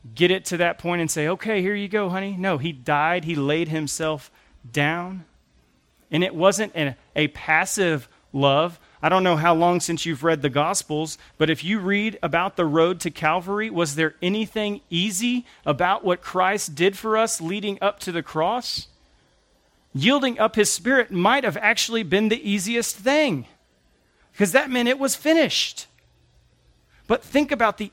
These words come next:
agony, three hours on the cross, dark, separated from God,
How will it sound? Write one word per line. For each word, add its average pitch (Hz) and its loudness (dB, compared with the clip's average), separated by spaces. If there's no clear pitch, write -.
agony, 220 4
three 285 0
hours 220 0
on 240 2
the 220 0
cross, 151 -2
dark, 160 0
separated 165 0
from 120 -4
God, 113 -10